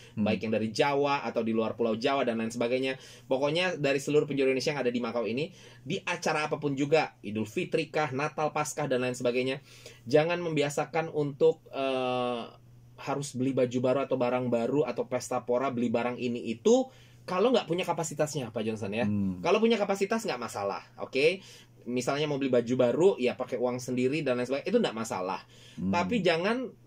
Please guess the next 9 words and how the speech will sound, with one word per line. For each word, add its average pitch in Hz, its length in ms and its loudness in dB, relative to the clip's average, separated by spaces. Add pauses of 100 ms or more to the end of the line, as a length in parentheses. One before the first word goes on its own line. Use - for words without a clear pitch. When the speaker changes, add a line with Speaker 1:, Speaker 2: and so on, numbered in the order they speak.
(140)
Speaker 2:
cuman 185 300 2
semata-mata 170 520 -2
untuk 165 180 2
beli 143 140 -2
baju 127 220 2
baru, 117 320 2 (120)
akhirnya 160 400 0
harus 190 540 -2
pinjam 170 480 2